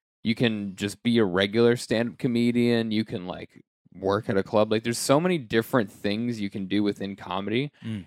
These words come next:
Speaker 1: and there's so many opportunities of those things that it's like,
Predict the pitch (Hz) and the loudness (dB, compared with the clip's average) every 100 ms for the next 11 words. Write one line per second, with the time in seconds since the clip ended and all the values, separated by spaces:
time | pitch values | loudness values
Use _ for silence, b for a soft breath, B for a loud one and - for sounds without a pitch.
0 | - 127 135 131 - 117 120 135 139 92 | -2 4 6 6 4 6 6 6 4 2
1 | 110 - 104 - 113 110 113 101 - 104 | 0 0 -2 -2 -2 0 -2 -2 -4 -6
2 | 113 120 123 - 135 139 151 - - 127 | 4 6 6 2 -2 -2 -6 -8 0 0
3 | 120 123 113 - | 4 4 4 0